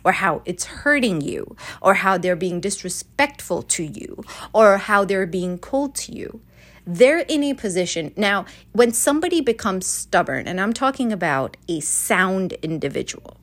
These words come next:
when someone gets to a point of stubbornness, this is not someone who's gonna be stubborn about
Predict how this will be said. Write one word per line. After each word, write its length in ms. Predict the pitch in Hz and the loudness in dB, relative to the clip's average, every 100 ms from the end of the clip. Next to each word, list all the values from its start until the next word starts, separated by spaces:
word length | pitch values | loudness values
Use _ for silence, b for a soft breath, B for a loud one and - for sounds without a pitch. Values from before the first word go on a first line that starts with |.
| - - b b b | -20 -20 b b b
when 180 | 208 220 | -4 -2
someone 440 | - 302 320 330 | 2 2 2 2
gets 240 | 262 247 - | 2 0 -2
to 100 | 233 | -2
a 60 | 190 | -4
point 340 | - 202 180 | -4 -4 -4
of 120 | 160 | -4
stubbornness, 680 | - 220 190 175 151 107 - b b b b b | 0 0 0 -2 -2 -6 -10 b b b b b
this 160 | 294 381 | 0 2
is 100 | 370 | 2
not 220 | 392 370 | 0 2
someone 280 | 226 214 202 | 0 0 0
who's 180 | 196 | -2
gonna 180 | 185 180 | -2 -2
be 80 | 175 | -2
stubborn 380 | 170 185 165 160 | 0 0 0 -2
about 260 | 147 151 | -2 -4